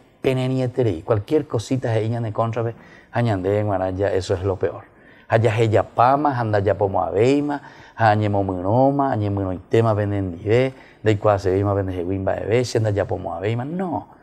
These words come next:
el Señor nos dice, bueno, llevar la cruz, fortalecernos y poner nuestro G P S hacia dónde caminamos y qué es lo que queremos verdaderamente conseguir con la gracia y la fuerza del Señor.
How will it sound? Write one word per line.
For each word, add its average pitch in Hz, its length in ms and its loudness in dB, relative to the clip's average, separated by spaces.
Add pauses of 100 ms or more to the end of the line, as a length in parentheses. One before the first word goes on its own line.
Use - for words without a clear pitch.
(420)
el 110 100 0
Señor 113 320 0
nos 131 160 -2
dice, 117 300 0
bueno, 123 180 0
llevar 110 300 -2
la 107 160 -2
cruz, - 640 -2 (240)
fortalecernos 107 1200 0 (360)
y 113 100 -4
poner 110 380 2
nuestro 110 360 -2
G 120 180 2
P 110 240 0
S 127 300 0
hacia 95 200 -2
dónde 127 360 2
caminamos 113 680 0 (260)
y 113 100 -4
qué 151 180 2
es 135 40 0
lo 131 120 4
que 120 120 2
queremos 107 480 2
verdaderamente 101 600 -2
conseguir 95 500 -2
con 101 160 -4
la 90 80 -4
gracia 95 320 0
y - 20 -4
la 87 100 -4
fuerza 90 360 -2
del 87 160 -8
Señor. - 320 -16